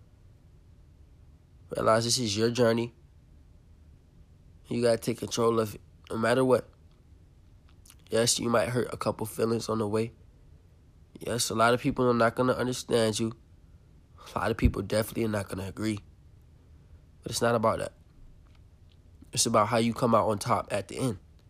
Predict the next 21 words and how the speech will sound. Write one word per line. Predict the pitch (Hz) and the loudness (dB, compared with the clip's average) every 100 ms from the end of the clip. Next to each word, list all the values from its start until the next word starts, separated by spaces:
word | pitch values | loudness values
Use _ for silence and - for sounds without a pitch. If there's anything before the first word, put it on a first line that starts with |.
| - - - - - - - - - - - - - - | -20 -20 -20 -20 -20 -20 -20 -20 -20 -20 -20 -20 -20 -6
How | 120 | -2
you | 120 | 0
come | 123 113 | 2 0
out | - | 0
by | 104 | -4
top, | - 120 110 - - - | -2 2 2 0 -16 -6
in | 135 131 | 0 4
the | |
middle, | 143 147 131 | 6 8 6
and | 117 123 | 4 2
stay | - 156 165 | 4 8 10
on | 135 117 | 8 6
top. | 123 - - - - - - - - - - - - - - - - - - | 0 -4 -10 -20 -20 -20 -20 -20 -20 -20 -20 -20 -20 -20 -20 -20 -20 -20 -6
That's | 127 - | -4 -2
the | |
point. | 147 160 127 - | 2 4 2 0
Staying | - - 139 151 | -4 0 4 6
on | 156 151 | 6 6
top. | 156 117 - - - - - - - - - - - - - - - - - - - - - - - - - - - | 4 2 -2 -20 -20 -20 -20 -20 -20 -20 -20 -20 -20 -20 -20 -20 -20 -20 -20 -20 -20 -20 -20 -20 -20 -20 -20 -14 -6
Being | 117 117 127 | 0 0 2
happy. | 123 117 - | 0 -2 -8